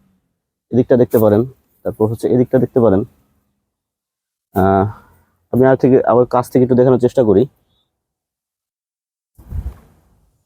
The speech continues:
তো এভাবে যদি আমি পুরো গাছটা দেখানোর চেষ্টা করি, একটু আপনারা খেয়াল করলে দেখবেন কি পরিমাণ মরিচ দিয়েছেন আল্লাহ।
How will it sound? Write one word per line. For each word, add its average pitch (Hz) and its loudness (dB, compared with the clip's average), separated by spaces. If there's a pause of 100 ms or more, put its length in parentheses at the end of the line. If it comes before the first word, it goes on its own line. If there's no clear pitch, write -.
(1400)
তো 135 4
এভাবে 156 4
যদি 151 2
আমি 151 2
পুরো 143 0
গাছটা 135 -2
দেখানোর 117 0
চেষ্টা 113 -6
করি, 92 0 (280)
একটু 101 0
আপনারা 104 0
খেয়াল 110 0
করলে 110 2
দেখবেন 101 0
কি - -8
পরিমাণ 123 4
মরিচ 117 2
দিয়েছেন 101 0
আল্লাহ। 98 2